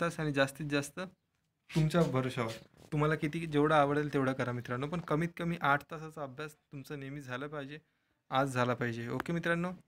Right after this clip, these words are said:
ठीक आहे मित्रांनो, धन्यवाद. लाईक करा, शेअर करा, सबस्क्राईब करा आणि जोडून राहा आपल्या मी अधिकारी आपल्या YouTube चॅनलवर.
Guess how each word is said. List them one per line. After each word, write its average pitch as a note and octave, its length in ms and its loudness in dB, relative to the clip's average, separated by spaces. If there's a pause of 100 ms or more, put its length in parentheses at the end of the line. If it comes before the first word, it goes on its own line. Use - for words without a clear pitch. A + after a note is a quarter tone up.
(680)
ठीक D3 160 -10
आहे C#3 80 -10
मित्रांनो, C3 360 -12
धन्यवाद. D3 400 -10 (520)
लाईक C#3+ 260 4
करा, D#3 180 2
शेअर C#3+ 240 2
करा, C#3+ 180 0
सबस्क्राईब - 480 -6
करा C#3+ 200 -4 (380)
आणि C#3 160 0
जोडून C#3+ 380 4
राहा C#3+ 280 0
आपल्या D3 340 -2 (160)
मी D3+ 140 2
अधिकारी C#3 440 4
आपल्या C#3 260 2
YouTube C3+ 400 -2
चॅनलवर. A#2 340 -4